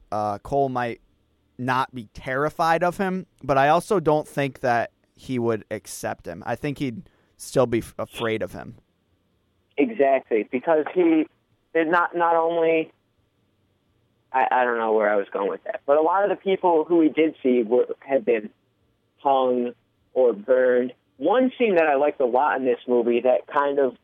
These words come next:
Speaker 2: kind of went unnoticed was right before the play when Cole was, was getting, was in the dressing room getting made up, and he was talking to someone, and then Malcolm comes in and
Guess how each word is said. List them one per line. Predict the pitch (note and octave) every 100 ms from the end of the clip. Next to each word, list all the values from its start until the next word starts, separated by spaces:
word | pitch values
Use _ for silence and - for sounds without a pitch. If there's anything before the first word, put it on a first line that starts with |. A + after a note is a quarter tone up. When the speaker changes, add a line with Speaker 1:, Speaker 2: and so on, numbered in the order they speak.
| -
Speaker 2:
kind | D3 C#3
of | B2+
went | C3+ C3
unnoticed | A#2+ A#2+ B2+ A#2+ A#2 _ _ _
was | C3+ C3+ A#2
right | D3 D#3
before | E3+ D#3+ E3 C3
the | C3
play | - C#3+ C#3+ B2+ A2+ - _ _ _ -
when | C3
Cole | - D#3 D3+
was, | C#3 B2+ C3+
was | - C3+
getting, | C#3+ C3+ C3 C3 B2+ -
was | C#3
in | C#3+
the | A3
dressing | C3 B2+ - B2+
room | A#2 A2
getting | A#2+ A#2+ A2+
made | A#2 B2 A#2+
up, | A#2+ A2
and | A#2
he | A2+ B2+
was | A#2 -
talking | C3+ C3 B2+ A2
to | A#2 B2
someone, | A#2+ A2+ A2+ A2+ -
and | C3
then | B2+
Malcolm | B2 - B2+
comes | B2+ B2 A2+
in | B2+
and | B2